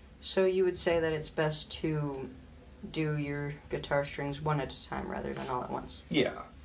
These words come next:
Speaker 2: yeah, but, like, when I do a restring, I'll do a full restring, all six strings, but I just do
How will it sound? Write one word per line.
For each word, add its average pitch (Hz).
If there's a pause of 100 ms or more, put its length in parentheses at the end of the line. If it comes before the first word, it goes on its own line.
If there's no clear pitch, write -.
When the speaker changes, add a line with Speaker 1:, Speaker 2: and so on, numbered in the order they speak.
Speaker 2:
yeah, 120
but, 185
like, 151 (340)
when 147
I 139
do 127
a 117
restring, 104
I'll 98
do 117
a -
full 113
restring, 98
all 117
six -
strings, 95
but 95
I 95
just 92
do 92